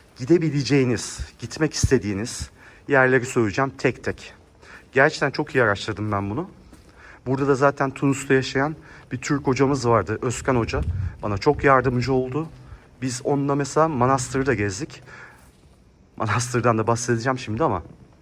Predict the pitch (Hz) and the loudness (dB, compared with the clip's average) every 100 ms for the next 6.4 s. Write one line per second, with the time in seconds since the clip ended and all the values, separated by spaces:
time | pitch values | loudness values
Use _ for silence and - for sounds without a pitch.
0 | _ _ - - - - - - 214 120 | _ _ -20 -20 -20 -20 -12 -2 0 0
1 | 98 - - - 170 214 190 233 220 131 | -4 -10 -20 -8 -4 -2 -2 -4 -4 -4
2 | 131 160 156 196 147 117 120 175 139 143 | -2 -2 0 0 2 4 4 4 4 4
3 | 117 95 85 90 87 135 120 120 107 - | 4 2 -2 -6 -2 0 0 -2 -6 -6
4 | 131 185 - - - - - - - 208 | -4 -6 -8 -16 -16 -14 -14 -10 -8 0
5 | 135 92 85 - - - - - 160 147 | 2 2 -4 -10 -10 -10 -6 -4 -2 2
6 | 185 185 214 | 2 4 2